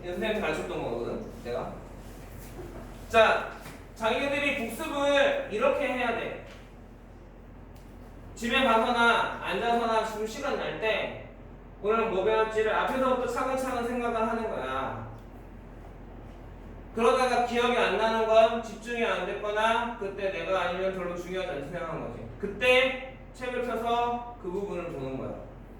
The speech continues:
아, 이거였지, 맞아? 이러고. 기억 안 나는 부분들이 있을 때. 그렇게 한 바퀴를 돌리는 거야.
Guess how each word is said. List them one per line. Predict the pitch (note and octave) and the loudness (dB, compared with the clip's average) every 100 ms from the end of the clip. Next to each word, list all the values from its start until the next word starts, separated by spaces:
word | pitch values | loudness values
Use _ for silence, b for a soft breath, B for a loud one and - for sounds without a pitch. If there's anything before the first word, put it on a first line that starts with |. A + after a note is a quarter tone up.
| - - - - - - - - - - - - - - | -18 -18 -16 -16 -16 -14 -14 -12 -14 -14 -14 -14 -12 -4
아, | - B2+ | 0 2
이거였지, | B2+ - C3+ - | 2 0 -2 -2
맞아? | - - C#3+ C#3+ - - - - | -4 -2 -2 -2 -6 -10 -14 -12
이러고. | G#2 - - - - | -12 -10 -12 -12 2
기억 | G#3 G3+ | 4 6
안 | - | 4
나는 | F#3 F#3 F3 | 0 0 -2
부분들이 | D#3 C#3 C3 A2+ | -4 -6 -6 -8
있을 | A2 - | -8 -10
때. | - - - - - | -14 -14 -16 -14 -2
그렇게 | G#3 C#4 C#4 | 2 4 6
한 | C#4+ C4+ | 4 6
바퀴를 | D4 C#4 B3 | 4 2 2
돌리는 | G#3+ G3 G#3 G3 | 2 2 0 -2
거야. | - - - | -2 -4 -6